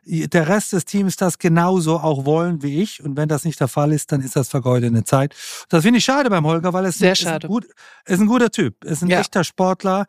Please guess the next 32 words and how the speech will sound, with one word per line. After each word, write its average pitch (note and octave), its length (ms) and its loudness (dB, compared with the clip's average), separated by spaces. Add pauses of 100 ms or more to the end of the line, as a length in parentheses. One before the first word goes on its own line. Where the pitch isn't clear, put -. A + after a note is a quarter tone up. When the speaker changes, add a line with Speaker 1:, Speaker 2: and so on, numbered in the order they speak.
(280)
Speaker 1:
der E3 160 -2
trainiert F#3 600 0
wie, E3 260 -6
wie G3 100 2
besessen, E3+ 640 0
ist F3 200 -2
Speaker 2:
Das G3 140 2
sieht G#3 220 2
man, D#3 120 0
Speaker 1:
topfit. F3 160 2
Speaker 2:
finde D3+ 180 -2
ich. - 100 -6
Das F#3+ 160 2
sieht G#3 180 0
man F3+ 140 2
Speaker 1:
Ist, F#3+ 200 2
Speaker 2:
total, D3+ 220 2
ne? E3+ 160 2
Speaker 1:
genau. G3+ 120 4
Speaker 2:
Beine, F3+ 720 0
Speaker 1:
Ja. E3 280 0
Speaker 2:
Muskulatur, F3+ 880 0
Speaker 1:
Ja. E3+ 400 0
Speaker 2:
auch F#3 160 -2
wie F#3 140 0
er F#3+ 140 4
spielt. - 240 -8
Man F#3 180 0
sieht, A#3 440 0
dass F3 200 0
es F3 220 -4
nicht F#3+ 380 -2